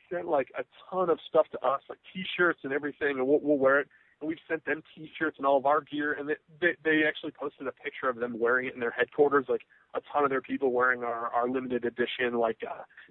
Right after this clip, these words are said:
T-shirts and all that kind of stuff. And it's just been, it's, it's been really great. Instead of it being this competitive environment, it's been very collaborative, and they've even, I mean, they've, they've even gone out of their way, I mean, uh, with just connecting us with, with where they source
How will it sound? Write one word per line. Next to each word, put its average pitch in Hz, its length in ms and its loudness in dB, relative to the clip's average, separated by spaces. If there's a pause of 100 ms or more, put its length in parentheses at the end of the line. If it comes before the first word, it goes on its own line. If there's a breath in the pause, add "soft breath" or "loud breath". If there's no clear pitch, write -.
T-shirts 175 340 6
and 147 80 2
all 131 100 10
that - 140 4
kind 143 100 -2
of 135 60 -8
stuff. 160 220 2 (440 soft breath)
And 196 100 2
it's - 80 -6
just 233 120 -12
been, 196 300 -4
it's, 156 100 -10 (400)
it's 170 220 0
been 175 180 2
really 160 220 0
great. 143 340 4
Instead 147 320 -10
of 180 80 -8
it 165 100 -4
being 151 280 -4
this 131 160 -6
competitive 135 500 -4
environment, 117 480 0
it's - 140 -14
been 139 180 -8
very 135 180 6
collaborative, 117 720 0 (180)
and 117 280 -2 (400 soft breath)
they've 175 180 8
even, 190 200 -6 (420)
I - 60 -16
mean, 151 160 -8
they've, 156 300 -4
they've 156 240 4
even 160 180 -4
gone 139 180 6
out 139 120 6
of 135 80 0
their 127 100 -2
way, 117 400 2
I 131 40 -16
mean, 127 180 -10 (800)
uh, 131 220 -8 (280)
with 156 260 0
just - 160 -12 (140)
connecting 151 400 -2
us 147 200 4
with, 139 200 4 (380 soft breath)
with 175 180 4
where 185 180 4
they 190 120 2 (180)
source 165 220 0